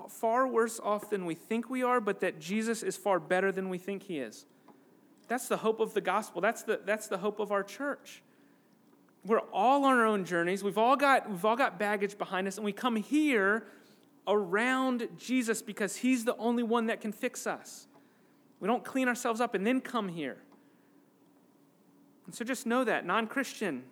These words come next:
Jesus doesn't care about your junk. He, he, he died for you so that you might be forgiven of your junk, but he's not gonna leave you in your junk.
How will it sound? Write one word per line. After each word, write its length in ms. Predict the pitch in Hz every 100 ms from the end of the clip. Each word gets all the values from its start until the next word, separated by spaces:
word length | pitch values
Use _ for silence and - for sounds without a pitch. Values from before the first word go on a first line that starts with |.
| -
Jesus 300 | 214 262 -
doesn't 280 | 240 214
care 160 | - 247
about 220 | 233 202
your 140 | 202 175
junk. 420 | 147 240 247 185 - - _ _ _ _ _ _ _ -
He, 240 | - 220 -
he, 220 | 196 226
he 200 | 190 226
died 560 | 165 143 190 233 277 220
for 120 | -
you 120 | 180
so 140 | 170 202
that 120 | 180 160
you 180 | 165 226
might 260 | 240 226 202
be 100 | 214
forgiven 500 | 208 175 233 262 240
of 280 | 196 190
your 120 | 180 165
junk, 280 | 190 165
but 100 | 170
he's 120 | 185 190
not 160 | 233
gonna 160 | 240 208
leave 380 | 190 233 302 294
you 140 | 220
in 100 | 180
your 100 | 160
junk. 300 | 139 151 117